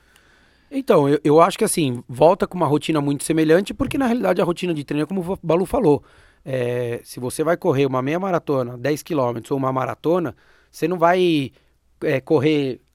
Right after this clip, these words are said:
três dias na semana ou dez dias na semana. Você faz uma média, daí você fala, "Pô, tá bom, esse cara aqui, ele vai correr agora, é, ele não decidiu prova nenhuma, ele vai fazer uma, vamos fazer uma basezinha pra ele, pra ele retomar, pra ele se, se recuperar."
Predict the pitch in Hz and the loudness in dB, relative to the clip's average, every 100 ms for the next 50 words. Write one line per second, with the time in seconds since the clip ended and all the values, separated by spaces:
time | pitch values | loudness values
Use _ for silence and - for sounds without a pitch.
0 | _ 156 175 139 156 147 143 151 147 180 | _ 0 2 2 0 0 -2 -2 0 0
1 | 165 147 135 139 127 123 139 117 110 110 | 2 0 0 -2 -4 -8 -8 -8 -10 -14
2 | _ _ _ _ _ - 123 127 175 254 | _ _ _ _ _ -12 -8 -6 -2 2
3 | 165 156 127 120 - - - 160 120 _ | 2 2 0 -6 -4 -2 2 2 0 _
4 | _ 170 165 160 139 127 - - 139 143 | _ -2 4 4 4 -2 -8 -6 -4 -4
5 | - 143 165 165 151 - 143 160 139 143 | -6 -4 -4 -2 -2 0 0 0 2 2
6 | 165 185 175 - _ _ _ 147 143 143 | 2 2 0 -4 _ _ _ -6 -4 -4
7 | 160 165 151 170 170 170 180 190 151 127 | -2 -4 -2 -2 2 0 0 0 -2 -2
8 | 131 139 135 151 143 - _ _ 143 147 | -2 -4 -4 -4 -4 -6 _ _ -8 -6
9 | 156 165 156 147 139 139 127 123 143 139 | -2 -2 0 0 2 0 0 -4 -4 -4
10 | 139 143 160 160 143 143 156 139 165 165 | -2 -2 -2 -2 -2 -2 -2 0 0 -2
11 | 151 160 143 120 - 139 139 147 147 190 | -6 -2 -2 -4 -6 -4 -4 -4 0 0